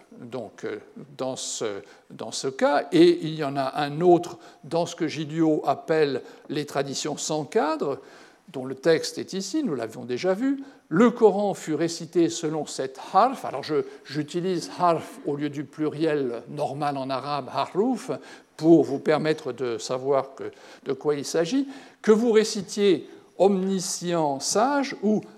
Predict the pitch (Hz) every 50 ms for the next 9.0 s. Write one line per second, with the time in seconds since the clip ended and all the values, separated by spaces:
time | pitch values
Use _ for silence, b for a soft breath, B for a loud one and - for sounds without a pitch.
0 | B - 175 180 175 - - 190 185 180 165 - - - - 170 180 175 - -
1 | 175 170 165 170 - 180 170 147 160 190 165 165 151 143 147 - - 131 - -
2 | 120 143 175 220 240 B B B B B _ - 277 262 - - 175 143 139 151
3 | 175 185 196 - - - 185 202 202 202 - - 208 202 175 185 147 - - -
4 | - - - - - - - _ _ _ _ _ _ b b b b b b b
5 | b b b b b b _ - - _ _ 185 - - 220 208 - - - -
6 | - - - - - 139 - - 214 214 - - - 311 320 311 277 185 - -
7 | 143 156 160 151 147 143 175 165 - - 180 - 170 160 151 - - 190 185 185
8 | 151 - - - 170 170 165 151 135 131 135 135 - - 277 320 320 294 -